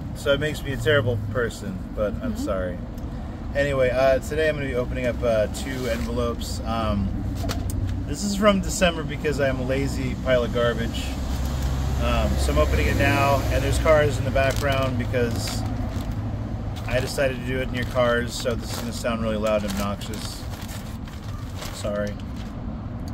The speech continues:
Speaker 1: Uh, this is the, uh, anniversary Scream Factory shirt.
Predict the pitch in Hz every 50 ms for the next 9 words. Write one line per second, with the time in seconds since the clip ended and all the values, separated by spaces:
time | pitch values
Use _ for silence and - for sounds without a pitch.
0 | - - - - - - - - - - 131 135 135 135 135 131 156 170 170 -
1 | 220 196 180 175 196 185 170 170 156 151 147 143 131 135 139 143 143 131 120 131
2 | 135 139 135 - - 151 143 135 131 - - - - - 131 127 131 131 - -
3 | 135 135 139 139 - 143 139 135 131 127 120 - - - 127 123 135 156 160 160